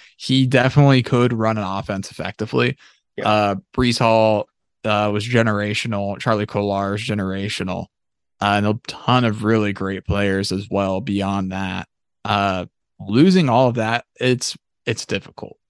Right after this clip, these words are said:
Speaker 1: Like,
Speaker 2: Yeah.
Speaker 1: like, being fair to Iowa State. That's it for fairness to Iowa State, though. But, uh, it, it, <laughs> it has not gone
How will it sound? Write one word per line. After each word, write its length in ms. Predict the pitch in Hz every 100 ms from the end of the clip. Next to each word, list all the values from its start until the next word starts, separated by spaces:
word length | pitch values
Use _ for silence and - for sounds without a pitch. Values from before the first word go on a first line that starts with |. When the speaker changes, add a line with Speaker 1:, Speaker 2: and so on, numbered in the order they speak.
| _ -
Speaker 1:
Like, 260 | 101 92 95
Speaker 2:
Yeah. 80 |
Speaker 1:
like, 220 | 104 101 117
being 320 | 160 160 131
fair 600 | - 127 120 120 113 110
to 120 | -
Iowa 320 | 104 95 90
State. 320 | - - - -
That's 220 | 104 -
it 100 | -
for 80 | 101
fairness 340 | 92 90 -
to 80 | 98
Iowa 180 | - -
State, 220 | - -
though. 180 | - - - _ _
But, 340 | 110 101 95 - - - 64 - -
uh, 360 | 104 104 98 95 - _ _ _ _ _ _
it, 320 | 127 127 123 - _ _ _ _ _ _ _ _ _ _
it, 300 | 131 123 127
<laughs> 20 |
it 460 | 151 110 151 139 135
has 120 | 131
not 360 | 135 123 117 107
gone 420 | 101 95 95